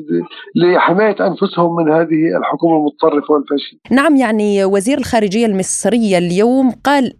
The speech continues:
Speaker 2: إن تهجير سكان غزة مرفوض دوليًا، وإسرائيل تعيق دخول المساعدات للقطاع. برأيك اليوم كيف ترى الوساطة المصرية، القطرية، وحتى الجهود الدولية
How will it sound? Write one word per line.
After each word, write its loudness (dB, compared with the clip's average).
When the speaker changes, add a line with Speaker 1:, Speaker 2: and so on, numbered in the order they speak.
Speaker 2:
إن 2
تهجير 0
سكان 0
غزة 2
مرفوض -2
دوليًا، 0
وإسرائيل 0
تعيق -2
دخول 0
المساعدات 0
للقطاع. -2
برأيك 2
اليوم 0
كيف -2
ترى 0
الوساطة 0
المصرية، 0
القطرية، 0
وحتى -2
الجهود 0
الدولية 0